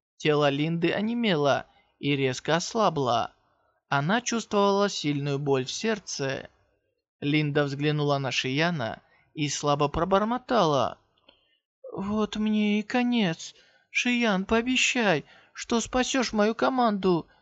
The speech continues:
Не дай пиратам убить их, прошу». Шиян, уже еле сдерживая свои безумные порывы, прохрипел: «Линда, я могу спасти тебя!» «Что? Что?»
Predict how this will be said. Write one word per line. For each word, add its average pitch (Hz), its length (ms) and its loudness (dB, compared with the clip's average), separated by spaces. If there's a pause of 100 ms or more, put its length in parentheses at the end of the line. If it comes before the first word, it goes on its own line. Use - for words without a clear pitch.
(280)
Не 262 160 2
дай 247 200 4
пиратам 220 480 2
убить 226 400 0
их, 196 220 -2 (240)
прошу». 247 800 0 (880)
Шиян, 165 480 0
уже 226 280 -2
еле 165 340 2
сдерживая 151 600 0
свои 147 300 -2
безумные 143 560 -4
порывы, 143 640 -2 (240)
прохрипел: 175 800 0 (580)
«Линда, 175 640 4 (280)
я 151 340 2
могу 175 320 2
спасти 240 480 0
тебя!» 175 500 2 (840)
«Что? 262 600 0 (540)
Что?» 277 680 0